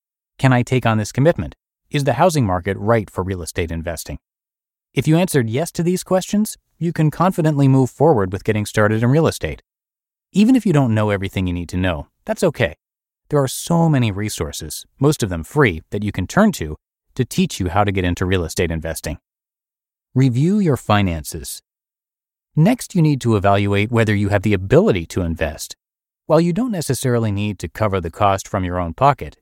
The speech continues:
can you afford another mortgage payment? Be realistic about what you can and can't do.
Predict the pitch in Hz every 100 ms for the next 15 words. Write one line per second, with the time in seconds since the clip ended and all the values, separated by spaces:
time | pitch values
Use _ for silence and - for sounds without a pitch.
0 | _ - 123 123 110 - 117 117 110 110
1 | 101 98 113 151 - 160 170 196 _ _
2 | _ _ _ _ 131 180 220 190 160 110
3 | 107 - 80 90 87 90 95 90 87 120
4 | 123 127 90 - 95 85 - 107